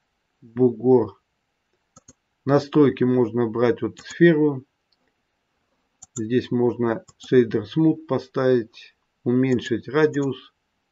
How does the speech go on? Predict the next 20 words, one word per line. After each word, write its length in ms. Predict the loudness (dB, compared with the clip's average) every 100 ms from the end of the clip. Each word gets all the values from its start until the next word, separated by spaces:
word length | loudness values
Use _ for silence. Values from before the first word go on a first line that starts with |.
| _ _
чтоб 200 | -6 -4
мягче 420 | 0 0 -2 -6
все 180 | -10 -6
это 160 | -8 -8
дело 320 | -2 -2 -2
двигалось. 640 | -2 -4 -2 -2 -4 -8 _ _ _ _ _ _ _ _ _
Ну, 80 | -6
словом, 400 | -2 0 2 2
нужно 280 | -2 -4 -4
настраивать. 800 | -4 -4 -4 0 2 2 -2 -10 _ _ _ -20
Без 240 | -10 -4 -4
этого 260 | -2 -4
никак. 600 | -4 -6 -4 -4 -4 -8 _ _ _ _ _ _ -20 _ _ _ _ _ 0
И 120 | 2
вот 320 | 4 2 -2
теперь 300 | -8 -2 0
мы 180 | 2 0
двигаем 520 | 0 -2 2 2 2
нашего 360 | -4 -4 -2 -2
персонажа. 840 | -4 -4 -2 0 0 0 0 -2